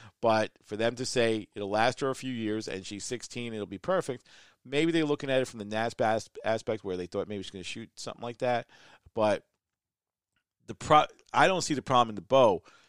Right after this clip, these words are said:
I see the problem with what happened after he went back to take a lesson where they spent five minutes. Like, the first, they're all over him when he's making a purchase for Christmas.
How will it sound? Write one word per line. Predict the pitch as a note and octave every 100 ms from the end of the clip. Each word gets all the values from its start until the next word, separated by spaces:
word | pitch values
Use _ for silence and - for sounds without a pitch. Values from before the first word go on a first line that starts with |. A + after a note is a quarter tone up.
| _ -
I | C3+
see | C#3+ F3
the | A#2+
problem | C3+ B2
with | A2+ G#2+
what |
happened | A2+ G#2+ G#2+
after | - A#2 B2 A2
he | G2+
went | G2+ F#2+
back | A#2 A#2 A2+
to | G#2
take | - A2
a | F2+
lesson | G#2+ A2+ G#2
where | F#2
they | F#2+
spent | F#2 A#2 F2+
five | - G2+ G#2
minutes. | G#2+ G2 G#2
Like, | G#2+ G#2 F#2+
the | G#2+
first, | F2+ - D#3 - - - - -
they're | A#2
all | A2 C#3 C3
over | C3 A#2+
him | A2
when | G2+
he's | F#2
making | A2+ A2
a |
purchase | G#2 A#2+ G#2+ G2+
for | -
Christmas. | - C3+ - F#2+